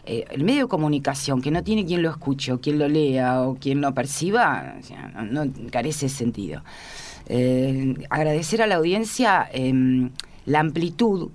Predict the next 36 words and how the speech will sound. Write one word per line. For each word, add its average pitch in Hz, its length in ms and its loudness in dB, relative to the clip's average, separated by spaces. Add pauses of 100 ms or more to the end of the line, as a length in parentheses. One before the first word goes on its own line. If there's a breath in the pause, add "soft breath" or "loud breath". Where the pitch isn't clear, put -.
(100)
como 131 240 0
para 131 460 0
incluso 143 420 -2
escuchar 196 360 -2
a - 20 0
aquellos 190 320 -4
que 175 180 -2
pueden 170 340 0
no 175 160 0
compartir, 156 720 0 (640 loud breath)
porque 143 240 0
de 139 100 2
eso 185 180 -4
se 156 160 -2
trata, 135 500 2
se 131 160 -4
trata 185 380 2
justamente 196 720 0
de 160 100 2
poder 147 540 2 (380 loud breath)
intercambiar 160 1200 2 (200)
y, 131 260 2
mm, 131 300 4
enriquecernos 165 960 0
a 139 80 2
partir 143 320 -2
de 143 100 0
la 135 100 2
diversidad. 127 600 0
Es 120 140 -4
un 269 100 2
trabajo 196 500 2
y 160 100 0
una, 165 300 2 (840 loud breath)
un 160 100 2
aprendizaje 214 880 0